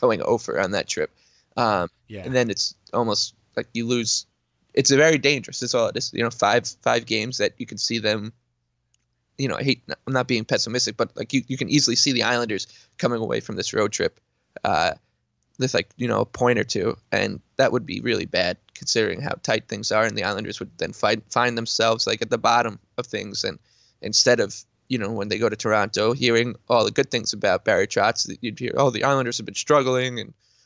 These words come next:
Speaker 1: blah, blah, blah.
Speaker 2: <laughs>
Speaker 1: Um, so, I mean, that's getting a little far a-, a-, ahead of myself and, and a little bit in my own head, but, uh, the, I, I,
Speaker 2: <laughs>
Speaker 1: I, you, you have to hope that they beat the Red Wings, which they should. I mean, it's a winnable game,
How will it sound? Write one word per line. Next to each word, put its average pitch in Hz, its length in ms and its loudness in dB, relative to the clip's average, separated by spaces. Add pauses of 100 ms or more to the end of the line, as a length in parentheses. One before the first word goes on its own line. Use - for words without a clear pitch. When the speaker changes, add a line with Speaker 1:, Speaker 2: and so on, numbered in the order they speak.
(100)
Speaker 1:
blah, 117 120 0
blah, 113 460 4
blah. 131 80 -10
Speaker 2:
<laughs> 113 220 2
Speaker 1:
Um, 98 140 -8 (920)
so, 120 340 4
I 131 60 -2
mean, 123 100 -2
that's 120 140 0
getting 110 160 -2
a 98 40 -10
little 101 120 -10
far 80 320 -4 (160)
a-, 92 100 -8 (200)
a-, - 160 -6
ahead 117 180 0
of - 60 -10
myself - 420 -4
and, - 180 -12 (200)
and 98 220 -10 (280)
a 123 60 -6
little 104 160 -2
bit 98 140 0
in 95 60 -4
my 85 120 -2
own 98 140 0
head, 110 200 2
but, 120 220 2
uh, 123 320 6 (540)
the, 139 220 2
I, 139 120 4 (180)
I, 120 80 2 (140)
Speaker 2:
<laughs> 123 140 -10
Speaker 1:
I, 135 260 4
you, 135 240 0 (100)
you 131 120 -2
have 127 220 0
to 104 100 -4
hope 110 180 -4
that - 160 -10
they 95 140 -6
beat 98 200 -12
the 98 80 -12
Red 98 160 -2
Wings, 104 180 -6
which 113 160 -4
they 110 100 -2
should. 107 300 2
I 107 40 -2
mean, 104 120 -6
it's 113 120 -2
a 117 40 0
winnable 110 360 0
game, 120 360 2